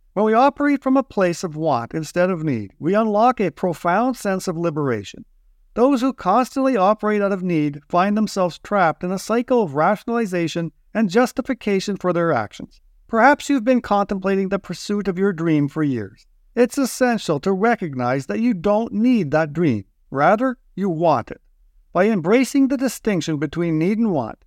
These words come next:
you liberate yourself from guilt and hesitation.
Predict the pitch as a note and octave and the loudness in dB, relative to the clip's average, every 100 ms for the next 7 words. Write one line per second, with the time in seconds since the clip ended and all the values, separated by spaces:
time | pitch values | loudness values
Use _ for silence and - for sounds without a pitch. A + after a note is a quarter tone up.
0 | - A3 B3+ C4+ B3+ B3+ B3+ A#3+ A#3+ - | -6 -2 0 0 0 0 0 -2 -4 0
1 | E3 D3+ D3 - D3 A#2 C3 A3+ B3 - | 2 2 -2 -4 -4 -2 0 0 0 -4
2 | A2 D3 E3+ E3 - B2+ G2+ A#2 | -4 -2 -2 -4 -4 -4 -4 -8